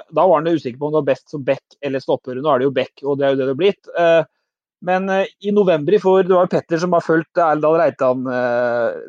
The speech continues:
tettest for Rosenborg. <laughs> Det var du sa byline på alle de sakene, Petter. Og da, mm, sa du i november i fjor, i forbindelse med Rosenborg Bodø Glimt, «Jeg er i en alder hvor jeg er nødt til å spille. Om jeg skal tilbake, er det uaktuelt å sitte på benken i tjue serierunder», sa du.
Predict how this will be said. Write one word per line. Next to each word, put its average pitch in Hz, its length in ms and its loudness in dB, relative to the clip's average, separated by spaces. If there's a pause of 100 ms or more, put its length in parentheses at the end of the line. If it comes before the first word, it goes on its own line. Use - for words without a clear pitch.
(160)
tettest 156 460 -8
for 165 100 2
Rosenborg. 175 300 -2
<laughs> 170 80 0
Det 185 80 0
var 170 80 -2
du 180 100 -2
sa 196 140 0
byline 160 320 0
på 175 80 2
alle 156 140 -2
de 170 100 -4
sakene, 135 240 -4
Petter. 196 260 -2 (500)
Og 160 80 -10
da, 170 160 0 (320)
mm, 196 240 -12
sa 170 240 0
du 165 120 -2
i 185 40 0
november 170 320 -4
i 165 80 -14
fjor, 214 280 2
i - 280 -16
forbindelse 165 380 -12
med 175 100 -10
Rosenborg 165 300 -10
Bodø 147 140 -6
Glimt, 196 200 -6 (140)
«Jeg 151 220 -2
er 147 240 -2
i 175 80 0
en 165 80 -4
alder 139 200 -2
hvor 165 80 -2
jeg 170 80 -2
er 160 160 -10
nødt - 320 -16
til 180 140 -4
å 180 60 -6
spille. 165 340 0 (480)
Om 170 140 -4
jeg 147 100 -2
skal 156 160 -12
tilbake, 160 400 -2
er 165 100 2
det 175 140 -2
uaktuelt 156 640 -2
å 151 40 -16
sitte 147 200 -8
på 147 80 -12
benken 139 260 -10
i 151 80 -16
tjue 143 240 -6
serierunder», 131 560 -4
sa 156 220 -2
du. 135 180 -2